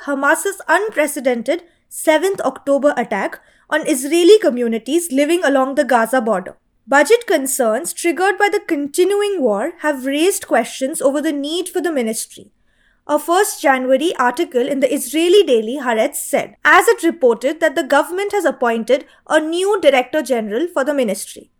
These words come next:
The ministry is responsible for coordinating between Israel's various intelligence agencies, including the Mossad and Shin Bet, which do not operate under it. The Mossad and the Shin Bet, which operate separately,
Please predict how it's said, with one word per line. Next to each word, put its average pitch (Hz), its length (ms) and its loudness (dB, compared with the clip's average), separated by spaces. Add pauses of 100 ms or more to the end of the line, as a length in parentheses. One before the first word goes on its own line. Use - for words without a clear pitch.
(220)
The 339 80 -2
ministry 370 440 2
is 415 120 6
responsible 330 720 2
for 427 160 0
coordinating 277 760 0
between 294 340 -4
Israel's 302 560 -4
various 349 560 0
intelligence 285 680 -4
agencies, 240 640 -8 (280)
including 349 560 0
the 415 100 -2
Mossad 254 560 -2
and 302 160 -4
Shin 359 320 -2
Bet, - 280 -8 (260)
which 294 220 -4
do 330 140 6
not 359 300 2
operate 294 520 0
under 254 220 0
it. - 300 -12 (520)
The 302 80 -2
Mossad 311 580 4
and 381 140 -2
the 370 80 0
Shin 403 340 0
Bet, 214 300 -4
which 311 260 -4
operate 349 400 2
separately, 269 840 -2